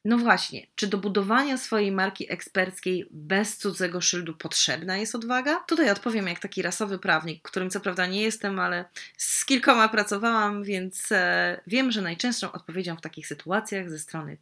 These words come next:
panów mecenasów i pani mecenas jest: „To zależy”. No właśnie, wszystko zależy, dlaczego chcesz budować swoją markę, swoją rozpoznawalność, dlaczego chcesz być postrzegany jako ekspert. Przy tego typu działaniach, bo to jest coś, przy, od,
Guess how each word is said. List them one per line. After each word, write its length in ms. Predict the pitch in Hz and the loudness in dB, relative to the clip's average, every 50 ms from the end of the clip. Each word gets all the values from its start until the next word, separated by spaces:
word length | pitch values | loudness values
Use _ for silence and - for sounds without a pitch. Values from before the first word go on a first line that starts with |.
| _ | _
panów 340 | - 165 151 151 151 - - | -10 -10 -10 -10 -14 -14 -14
mecenasów 580 | - - - - 180 220 240 233 - - - - | -14 -12 -10 -6 -2 -2 -2 -2 -4 -8 -12 -16
i 60 | - | -10
pani 280 | _ 180 165 160 151 | _ -4 -2 -2 -4
mecenas 560 | 143 - - - - 233 233 208 202 202 - - - - - _ | -10 -16 -14 -6 -4 -4 -4 -4 -6 -8 -10 -16 -20 -20 -16 _
jest: 280 | - 175 175 170 - - - - _ _ _ _ | -6 -4 -4 -4 -6 -8 -16 -20 _ _ _ _
„To 160 | - 214 214 208 | 0 2 2 2
zależy”. 720 | 208 196 185 180 175 160 160 156 151 147 - - - - _ _ _ _ _ - - - - - _ - | 2 2 0 0 0 0 0 0 -2 -4 -6 -6 -8 -14 _ _ _ _ _ -20 -20 -20 -20 -14 _ -2
No 100 | 233 226 | -2 2
właśnie, 400 | 208 170 160 - - - - - - - - - _ | 2 0 0 0 -6 -10 -14 -18 -20 -20 -20 -16 _
wszystko 300 | - - 311 - - 277 | 0 2 2 2 0 -2
zależy, 520 | 226 226 214 214 214 214 202 214 220 208 - - | 0 2 2 2 2 0 2 2 0 0 0 -2
dlaczego 600 | 190 196 208 208 208 - - 233 226 196 180 170 | -2 0 0 0 2 2 0 0 2 2 0 -2
chcesz 280 | - - - 156 156 | -2 -4 -4 -4 -4
budować 760 | 151 - - 156 - 156 151 151 151 147 151 151 - - - - | -8 -12 -16 -8 -4 -4 -2 -2 -4 -6 -6 -6 -10 -10 -10 -10
swoją 400 | - - - - 160 151 143 147 | -10 -10 -6 -4 -2 -2 -2 -2
markę, 400 | 147 151 147 147 147 - - 151 | -2 -2 -4 -4 -4 -6 -8 -10
swoją 300 | 151 - - 151 147 147 | -10 -6 -6 -4 -4 -4
rozpoznawalność, 1080 | 147 156 - - - 160 - 165 156 151 156 147 139 143 - - 175 170 - - - - - - - - - _ | -4 -6 -8 -8 -10 -8 -8 -8 -8 -6 -6 -8 -8 -8 -8 -10 -8 -8 -10 -12 -12 -16 -18 -18 -18 -20 -14 _
dlaczego 400 | 165 175 170 - 233 247 254 233 | -2 -2 0 2 2 2 2 2
chcesz 200 | - - 185 165 | 0 -2 -4 -4
być 160 | 151 156 - | -6 -8 -12
postrzegany 680 | - - 160 - - - - 165 156 156 156 151 156 147 | -8 -8 -8 -6 -4 -2 -2 -2 -2 -2 -4 -4 -4 -6
jako 320 | 147 151 - - - - | -8 -8 -8 -8 -8 -6
ekspert. 540 | - 147 - - - - - - - _ - - _ | -6 -8 -8 -12 -14 -14 -18 -18 -20 _ -20 -14 _
Przy 140 | - - 208 | -4 -4 0
tego 260 | - 277 269 254 254 | 2 2 2 2 2
typu 280 | 262 - 240 - - 220 | 0 -2 -6 -6 -6 -6
działaniach, 800 | 190 208 196 196 202 208 220 226 214 214 220 214 - - - - - - 196 | -2 -2 0 2 2 2 2 2 0 0 0 -2 -4 -8 -14 -14 -14 -10 -10
bo 60 | 214 | -2
to 100 | - 277 | 0 0
jest 140 | 262 - - | 0 0 0
coś, 220 | 277 277 - - | 0 0 0 -2
przy, 240 | - - - 240 - | -2 -2 -4 -2 0
od, 240 | - 214 214 - - | -2 -2 -2 -2 -8